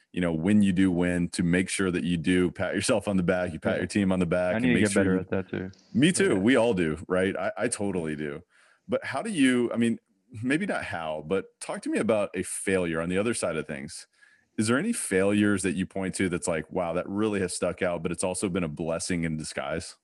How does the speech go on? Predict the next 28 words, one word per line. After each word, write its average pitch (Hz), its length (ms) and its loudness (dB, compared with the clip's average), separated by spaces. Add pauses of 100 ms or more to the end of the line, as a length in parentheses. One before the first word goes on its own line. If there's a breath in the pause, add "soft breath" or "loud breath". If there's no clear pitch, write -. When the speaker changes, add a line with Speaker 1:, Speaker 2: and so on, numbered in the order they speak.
Speaker 1:
Perhaps 101 340 2
Speaker 2:
Yeah, 170 200 4
Speaker 1:
that's 160 100 2
Speaker 2:
I - 20 0
mean 90 120 4
Speaker 1:
led 95 200 4
to 101 140 2
a 87 40 2
greater 87 480 2
opportunity 85 800 0
or, 78 260 0
Speaker 2:
Yeah, 147 120 6
Speaker 1:
you 139 60 6
know, 131 60 6
Speaker 2:
yeah, 123 200 6
Speaker 1:
a - 20 6
Speaker 2:
yeah, 117 60 6
no, 117 160 4
Speaker 1:
greater 120 80 0
Speaker 2:
for 120 80 4
sure, 117 160 4
Speaker 1:
future? 107 160 4
Speaker 2:
for 110 80 0
Speaker 1:
Yeah. 104 120 -4
Speaker 2:
sure. 101 300 4
I 101 60 4
mean, 104 300 4
uh, 95 600 0